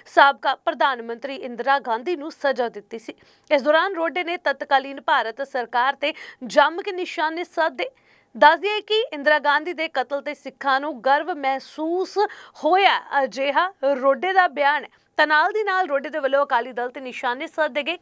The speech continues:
ਕਿਹਾ ਗਿਆ ਕਿ ਬਾਦਲਾਂ ਨੂੰ ਹੁਣ ਕੌਮ ਨੇ ਨਕਾਰ ਦਿੱਤਾ, ਪੰਜਾਬ ਨੇ ਨਕਾਰ ਦਿੱਤਾ,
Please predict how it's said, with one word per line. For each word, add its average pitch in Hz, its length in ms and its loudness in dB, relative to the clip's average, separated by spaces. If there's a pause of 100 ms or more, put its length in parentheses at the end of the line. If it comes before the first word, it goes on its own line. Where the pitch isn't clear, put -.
ਕਿਹਾ 339 260 6
ਗਿਆ 392 200 2
ਕਿ 403 220 -6 (240)
ਬਾਦਲਾਂ 302 580 2
ਨੂੰ 403 140 -4
ਹੁਣ 320 320 -2 (320)
ਕੌਮ 349 360 4
ਨੇ 320 140 -6
ਨਕਾਰ 277 460 0
ਦਿੱਤਾ, 277 320 -8
ਪੰਜਾਬ 262 600 0
ਨੇ 359 140 -6
ਨਕਾਰ 294 380 0
ਦਿੱਤਾ, 269 360 -6